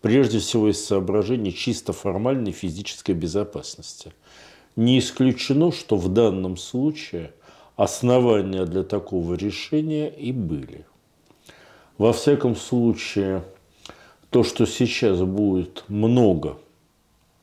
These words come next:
ну, я не знаю, как это. Вспомним, что в своё время Фидель Кастро пережил, по-моему, более сотни покушений. Э, сейчас, конечно, вся система безопасности организована очень даже неплохо.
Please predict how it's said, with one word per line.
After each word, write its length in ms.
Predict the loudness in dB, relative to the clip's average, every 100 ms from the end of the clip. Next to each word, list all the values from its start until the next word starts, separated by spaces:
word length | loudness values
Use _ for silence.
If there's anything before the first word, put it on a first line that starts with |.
| -20 -20 -20 _ _ _ 0
ну, 220 | 2 4
я 160 | 4 4
не 140 | 4
знаю, 380 | 2 2 -2 -4
как 280 | -8 -10 -12
это. 180 | -16 -14
Вспомним, 560 | -16 0 2 2 0
что 220 | -4 -8 -10
в 40 |
своё 240 | -2 2 2
время 180 | 0
Фидель 320 | -2 -4 -2 0
Кастро 360 | -2 -4 -8
пережил, 420 | -4 0 0 0
по-моему, 340 | -2 -4 -4 0
более 240 | 2 2
сотни 360 | 0 -2 -2 -4
покушений. 760 | -8 -12 -14 -16 -16 -16 -20 -20 _ _ -20 -20 -20 -20 _ _
Э, 420 | -6 0 0 0 0
сейчас, 460 | -2 0 2 2
конечно, 480 | 2 2 2 -2 -6
вся 300 | -8 -2 0
система 480 | 0 -4 -2 0 0
безопасности 640 | 0 2 2 0 -2 -4
организована 680 | -6 -4 -4 -2 0 0 0
очень 320 | -2 -4 -6 -4
даже 220 | -4 -6
неплохо. 580 | -8 -8 -12 -12 -18